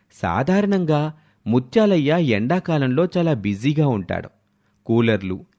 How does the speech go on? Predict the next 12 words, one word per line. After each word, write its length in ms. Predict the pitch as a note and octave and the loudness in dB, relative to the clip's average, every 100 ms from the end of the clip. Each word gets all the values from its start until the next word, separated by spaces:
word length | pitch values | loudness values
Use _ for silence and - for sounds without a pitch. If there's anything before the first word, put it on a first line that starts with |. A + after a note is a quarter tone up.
| - | -4
ఏసీలు, 560 | G#2 A#2 - G#2 F#2+ - _ _ | 0 0 0 -2 -2 -6 _ _
ఫ్యాన్లు 480 | - C3+ F3 A#3 A#3 | -2 0 2 2 2
లాంటివి 460 | F#3 C#3+ B2+ C3 | 2 0 -2 0
ఎక్కువగా 560 | A2+ G2 - D3+ D3 D3+ | 0 -2 -2 -2 0 0
రిపేర్లు 520 | A2 F#2+ - F3 F3 | 0 -4 -2 -2 0
వచ్చే 360 | D#3+ D3 - C#3 | 0 0 -2 -4
సీజన్ 440 | C3 A2+ A#2 C#3 - - | -2 -2 0 0 -2 -6
అదే 280 | F#2+ A#2+ | -2 -2
కాబట్టి 580 | C3+ G#2+ F2+ F2 - G2+ - _ _ - | -2 -2 -4 -6 -10 -14 -14 _ _ -10
ఆ 160 | G2 A2+ | -6 -4
సమయంలో 500 | - C3 G3+ A3+ A3 | -2 0 0 2 0
అతనికి 540 | F#3 E3+ D3+ C3+ C#3+ | 0 -2 -2 -2 -2